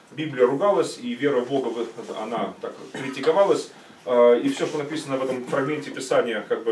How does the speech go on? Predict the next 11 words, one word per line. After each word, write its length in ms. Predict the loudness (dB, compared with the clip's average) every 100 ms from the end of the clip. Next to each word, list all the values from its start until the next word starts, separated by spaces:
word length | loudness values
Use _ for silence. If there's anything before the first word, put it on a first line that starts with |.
| -2
э, 580 | -2 0 2 2 0 -2
оно 160 | -4 -6
всё 140 | -8
подвергалось 560 | -6 -4 2 2 2 -2
там, 220 | -6 -6 -14 -16 -10
э, 220 | -2 -2 0
критике 440 | -2 -2 -2 -2
жёсткой. 460 | 2 2 2 -6 -10 -12 -20 -4
Э, 260 | 4 6 6
но 480 | 8 10 8 4 -6 2
<laughs> 180 | 2